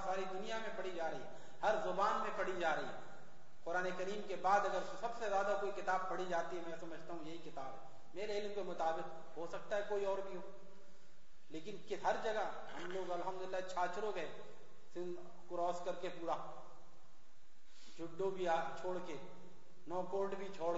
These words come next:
کے، اور چھاچرو گئے، وہاں اس سے بھی آگے ککراڑو، سارے نام جو اڑے اڑے ضرور ہوتے ہیں، ککراڑو،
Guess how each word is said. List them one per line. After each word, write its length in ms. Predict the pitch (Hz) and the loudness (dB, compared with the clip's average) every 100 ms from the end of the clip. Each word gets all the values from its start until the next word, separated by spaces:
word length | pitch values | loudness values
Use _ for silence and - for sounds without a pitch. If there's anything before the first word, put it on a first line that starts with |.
| 165 | 0
کے، 100 | 131 - - - - - - - - - - - - - - - - - - - - - | -2 -2 -4 -4 -4 -4 -4 -4 -4 -4 -4 -4 -4 -4 -4 -2 -2 -4 -4 -2 -2 -2
اور 260 | - 147 143 - - - - | 0 2 2 0 -2 -4 -4
چھاچرو 440 | - 160 160 214 202 | 0 0 2 0 2
گئے، 240 | 175 190 151 | 2 0 0
وہاں 320 | 151 175 180 - - 180 | 0 0 -2 -2 -2 -2
اس 80 | 175 | -2
سے 180 | 247 | 0
بھی 160 | 240 233 | 0 4
آگے 260 | 208 180 151 - | 4 6 2 0
ککراڑو، 560 | 160 180 175 180 170 - - - - | 2 6 6 6 4 0 -2 -2 0
سارے 240 | 170 202 | 2 2
نام 320 | 185 180 202 196 - | 4 4 2 0 0
جو 140 | 160 190 | 0 2
اڑے 180 | 180 | 4
اڑے 200 | 202 208 | 4 4
ضرور 400 | 175 175 202 180 | 2 2 0 0
ہوتے 240 | 156 135 120 | 0 0 -2
ہیں، 120 | - - - - - - | -2 -2 -2 -2 -2 -2
ککراڑو، 800 | 165 151 165 170 185 214 165 - | -2 0 4 4 4 2 0 -2